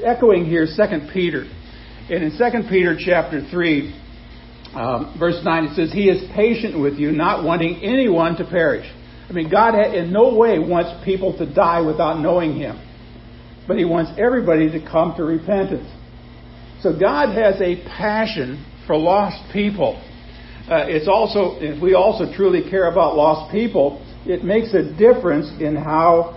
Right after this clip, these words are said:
you and I live our life. Now, Paul here talked about how it affected his own life. If you skip down to verse seven, he said, "And for this purpose,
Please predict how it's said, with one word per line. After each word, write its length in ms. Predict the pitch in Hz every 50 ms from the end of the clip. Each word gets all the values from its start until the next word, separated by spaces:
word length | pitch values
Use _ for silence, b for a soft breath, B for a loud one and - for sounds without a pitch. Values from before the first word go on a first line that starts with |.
| - - - - -
you 320 | - 143 156 175 175 185 202
and 80 | 175
I 200 | 160 151 160 170
live 260 | 175 156 151 143 139
our 180 | - - 151 147
life. 420 | 180 196 220 202 135 104 - - - - - - - - - - - - - - - - - - - - - - -
Now, 300 | 285 302 - - - - -
Paul 560 | - 233 247 247 233 226 208 - - - - - - -
here 480 | - 170 170 170 170 165 160 156 - - - - - - -
talked 320 | - 220 233 233 226 - 202
about 280 | 165 165 156 160 156
how 200 | 165 165 170 156
it 80 | 147 143
affected 480 | - - - 190 170 165 - 180 151
his 180 | 151 151 151 151
own 240 | 156 170 185 190 175
life. 260 | 147 139 127 - 139
If 80 | 131 147
you 100 | 139 135
skip 280 | - - 190 - -
down 220 | 151 160 165 165 143
to 60 | 131
verse 280 | - 156 135 131 - -
seven, 260 | 208 220 208 170 135
he 120 | 135 151 139
said, 300 | - - 175 156 - - B B B B B B
"And 220 | 190 170 190 185 -
for 120 | 180 170
this 240 | - 226 262 - - - - -
purpose, 600 | - 247 254 254 254 220 160 131 131 160 -